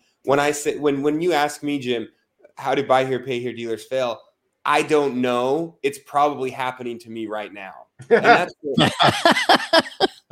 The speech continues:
Speaker 1: it's honestly the scariest thing about this whole industry. And even one of the scariest things about hosting a podcast and putting all this on record is that someday myself and or my banker, the lawyers, the F B I or the S E C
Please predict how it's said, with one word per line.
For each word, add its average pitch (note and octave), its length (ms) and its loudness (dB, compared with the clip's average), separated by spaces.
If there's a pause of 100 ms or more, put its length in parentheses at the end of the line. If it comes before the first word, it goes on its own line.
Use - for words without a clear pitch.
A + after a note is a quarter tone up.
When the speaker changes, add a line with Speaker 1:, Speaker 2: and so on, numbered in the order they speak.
(160)
Speaker 1:
it's F#3 180 4
honestly A3 500 0
the D3+ 140 -4
scariest D#3+ 840 -4
thing D#3 240 -4
about C3 480 -4
this B2+ 160 -8
whole B2 280 -6
industry. B2 680 -8
And B2 140 -8
even G3+ 380 -8
one D3+ 180 -4
of C#3+ 60 -4
the B2 80 -8
scariest C3 400 -8
things B2 160 -12
about G#2+ 220 -8
hosting B2+ 360 -8
a G#2+ 40 -14
podcast A#2+ 600 -10
and G#2 120 -20
putting A2+ 220 -12
all G#2+ 140 -10
this G#2 180 -12
on G2 160 -14
record G#2+ 480 -12 (460)
is D3 180 -6
that D3+ 140 -6
someday E3 600 0
myself B2+ 580 -4
and C3 160 -6
or B2+ 180 0
my A#2+ 160 -6
banker, A2+ 720 -10 (120)
the A2+ 100 -2
lawyers, A#2 600 -2
the A#2 140 -8
F A#2 180 -10
B A2+ 140 -10
I A2 240 -4
or A2 140 -6
the G#2 140 -10
S A2+ 180 -10
E G#2+ 100 -14
C B2+ 420 -10